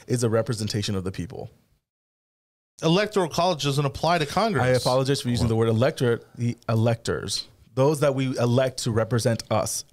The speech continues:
Speaker 1: is a, is a snapshot of the people of that particular,
Speaker 2: Go
Speaker 1: uh,
Speaker 2: ahead, Jeff.
Speaker 1: constituent.
Speaker 2: Sorry, I
Speaker 3: No,
Speaker 2: interrupted.
Speaker 3: I, I, I just, I just, I just think that term limits may, in some way,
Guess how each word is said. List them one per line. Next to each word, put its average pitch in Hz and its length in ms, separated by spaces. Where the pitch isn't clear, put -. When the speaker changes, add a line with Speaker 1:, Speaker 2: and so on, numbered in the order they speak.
Speaker 1:
is 131 360
a, 117 320
is 123 240
a 113 160
snapshot 143 640
of 123 220
the 120 80
people 104 440
of 127 220
that 107 200
particular, 110 580
Speaker 2:
Go 196 100
Speaker 1:
uh, 175 40
Speaker 2:
ahead, 131 180
Jeff. 127 100
Speaker 1:
constituent. 104 140
Speaker 2:
Sorry, 104 300
I 101 100
Speaker 3:
No, 123 40
Speaker 2:
interrupted. 110 420
Speaker 3:
I, 104 40
I, - 20
I 120 40
just, 117 360
I 95 100
just, 101 380
I 110 80
just 107 260
think 120 300
that 104 260
term 127 360
limits 113 380
may, 117 280
in 98 160
some 117 320
way, 107 500